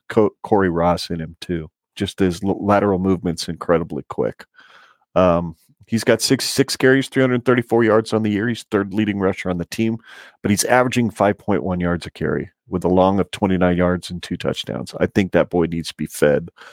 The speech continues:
a lot on Saturday. And then, of course, Isaac Gifford, still the leading tackler on the team at sixty-seven, thirty-three of those being solo.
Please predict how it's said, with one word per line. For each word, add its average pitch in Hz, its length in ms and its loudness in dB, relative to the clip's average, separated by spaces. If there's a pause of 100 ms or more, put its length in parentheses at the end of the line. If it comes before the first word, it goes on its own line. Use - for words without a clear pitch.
(360)
a 90 120 4
lot 87 460 2 (380)
on 87 200 -6
Saturday. 71 460 -4 (440)
And 113 80 0
then, 120 80 6
of - 80 0
course, 110 260 2
Isaac 98 320 2
Gifford, 85 340 -4 (260)
still - 260 2
the 110 100 2
leading 113 340 2
tackler 101 420 0
on 92 120 -2
the 90 80 -4
team 104 360 -2
at - 100 -6
sixty-seven, 95 1000 -2
thirty-three 104 460 0
of 95 100 2
those 90 240 -2
being 85 300 -8
solo. 113 500 2